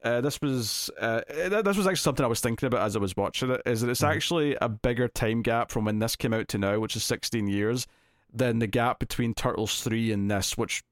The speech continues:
Speaker 1: makes me
Speaker 2: Yes.
Speaker 1: feel ancient. I'm not gonna
Speaker 2: Yeah.
Speaker 1: lie. Uh, because I remember when this came out, it felt like, "Oh, Turtles have been gone for ages, and this is their comeback." You know, that's, that's how it felt. You know, and I was
Speaker 2: Mm-hmm.
Speaker 1: eighteen when this came out. So, yeah, time is flying. Um,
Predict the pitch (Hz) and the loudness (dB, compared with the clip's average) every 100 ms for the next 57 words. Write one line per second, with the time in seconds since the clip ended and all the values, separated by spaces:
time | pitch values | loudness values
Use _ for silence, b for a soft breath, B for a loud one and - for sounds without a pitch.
0 | _ - - 117 131 - 123 113 117 101 | _ -18 -8 -2 0 0 -2 0 2 2
1 | 98 - 92 - - 107 113 117 104 104 | 0 0 -2 -4 -4 -2 -2 0 0 2
2 | 98 95 b b b b 113 120 - 180 | 2 0 b b b b 0 0 2 4
3 | 294 285 233 185 165 - 156 143 123 - | 4 4 2 2 0 0 0 2 0 0
4 | 143 139 123 156 113 190 220 139 120 123 | 0 2 0 0 0 0 0 0 0 0
5 | 135 113 110 127 302 233 139 117 120 - | 0 -2 0 0 0 0 0 0 0 0
6 | 156 107 - 185 262 156 110 117 127 147 | 0 -2 0 0 2 0 0 -2 -2 0
7 | 147 175 147 175 175 135 - - 147 196 | 0 0 0 0 2 0 -2 -2 0 2
8 | 160 139 - 127 131 127 123 113 139 143 | 0 -4 -4 0 2 4 4 6 4 2
9 | 170 226 131 113 - 117 107 95 B B | 2 0 0 -2 0 0 2 0 B B
10 | B B B - 135 135 131 - _ _ | B B B -2 2 2 2 -2 _ _
11 | _ _ - 202 180 135 - 214 254 - | _ _ -2 2 2 0 2 2 2 2
12 | 160 135 - - 160 208 214 220 208 156 | 0 -2 -4 0 2 2 2 0 0 -2
13 | B - 131 131 131 127 120 | B -2 0 2 0 0 -2